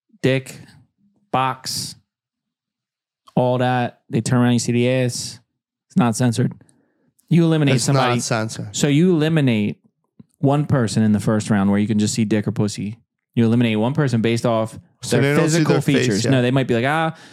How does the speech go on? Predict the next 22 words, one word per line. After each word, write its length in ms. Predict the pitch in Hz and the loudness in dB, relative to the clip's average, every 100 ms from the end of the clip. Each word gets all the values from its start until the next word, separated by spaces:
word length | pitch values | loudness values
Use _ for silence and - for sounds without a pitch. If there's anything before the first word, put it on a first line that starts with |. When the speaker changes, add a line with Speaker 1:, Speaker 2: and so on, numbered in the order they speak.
| - | -12
Speaker 1:
and 160 | - 156 | -2 -2
it's 160 | 151 202 | -2 0
English 460 | 208 147 104 - | 2 2 -2 -6
too. 340 | - 131 95 92 | -2 0 0 -4
It's 120 | 131 | -6
like, 160 | 120 117 113 | -2 -2 -2
so 140 | 107 117 | -2 -2
that 220 | 104 - - | -2 -6 -4
they 80 | 117 | 0
might 160 | 113 | 0
be 60 | - | 2
Speaker 2:
British. 460 | 135 113 107 - - - | 0 0 -6 -10 -12 -6
Speaker 1:
like, 100 | 113 | -4
yeah, 40 | 127 | -2
British. 480 | 131 - 107 131 - _ _ - | -2 -2 -4 -6 -12 _ _ -2
They 80 | |
might 140 | 135 131 | 2 2
be 80 | 117 | 0
like, 100 | 95 | 0
"Oh, 340 | 147 214 196 - | 0 0 -2 -8
i-, 160 | 156 - - | -16 -18 -6
is, 260 | 277 240 | -4 -4